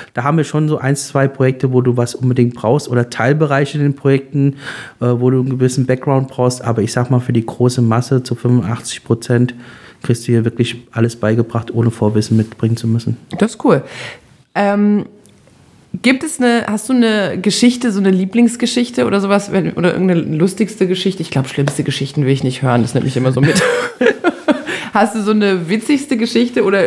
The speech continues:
Speaker 2: das Merkwürdigste, was dir passiert ist? Bitte ohne Namen, wenn dann. <laughs> Oder sag einfach immer Jana. <laughs>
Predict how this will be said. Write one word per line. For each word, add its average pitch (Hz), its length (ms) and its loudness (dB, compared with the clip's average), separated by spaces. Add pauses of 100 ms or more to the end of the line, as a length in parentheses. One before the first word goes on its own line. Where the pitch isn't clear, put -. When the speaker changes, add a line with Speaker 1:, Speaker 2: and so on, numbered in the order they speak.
(200)
Speaker 2:
das 190 240 0
Merkwürdigste, 220 920 0
was 220 180 2
dir 220 100 2
passiert 202 460 0
ist? 247 160 0 (220)
Bitte 190 200 4
ohne 160 200 0
Namen, 156 320 2
wenn 165 160 2
dann. - 180 2 (800)
<laughs> - 1040 -8
Oder 254 180 4
sag 233 220 0
einfach 208 240 -2
immer 196 140 4
Jana. 151 500 2 (540)
<laughs> - 60 4